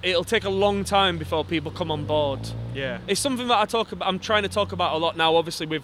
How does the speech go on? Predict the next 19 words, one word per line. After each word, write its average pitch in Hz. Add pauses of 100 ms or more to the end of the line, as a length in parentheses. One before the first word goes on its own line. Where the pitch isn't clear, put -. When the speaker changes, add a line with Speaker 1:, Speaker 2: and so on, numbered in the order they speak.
(100)
Speaker 1:
what's 160
happening 156
with 147
Black 160
Lives 147
Matter. 139 (360)
That 170
in 170
itself 185
has 151
thrown 165
up 156
an 156
absolute 151
shit -
show 135
of 131 (1160)
opposition, 160
and 139